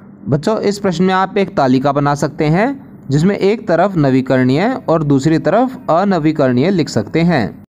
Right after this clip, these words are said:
नवीकरणीय संसाधन जो प्रकृति में असीमित मात्रा में उपलब्ध हैं और शीघ्रता से नवीकृत हो जाते हैं, उदाहरण सूर्य का प्रकाश।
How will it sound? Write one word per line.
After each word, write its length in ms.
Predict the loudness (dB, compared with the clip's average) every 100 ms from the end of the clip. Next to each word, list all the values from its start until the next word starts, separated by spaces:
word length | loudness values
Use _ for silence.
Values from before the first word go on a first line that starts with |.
| -20 -20 -20 -16 -2
नवीकरणीय 600 | 0 2 0 0 0 0
संसाधन 640 | 0 0 0 0 0 0 0
जो 120 | -2
प्रकृति 480 | 0 -2 -2 0 0
में 180 | 0 -2
असीमित 640 | -2 -2 0 0 2 0 0
मात्रा 300 | 0 0 0
में 160 | -2
उपलब्ध 440 | -2 -2 0 0 2
हैं 580 | 0 0 -6 -18 -12 -2
और 140 | -2
शीघ्रता 520 | 0 -2 0 0 0 0
से 180 | -2 0
नवीकृत 500 | 0 0 0 0 0
हो 120 | 0
जाते 320 | 0 0 0
हैं, 640 | 0 0 -4 -10 -20 -6
उदाहरण 520 | -2 0 0 2 0 2
सूर्य 340 | 0 2 0
का 140 | 0 -2
प्रकाश। 680 | 0 -2 0 0 -2 -6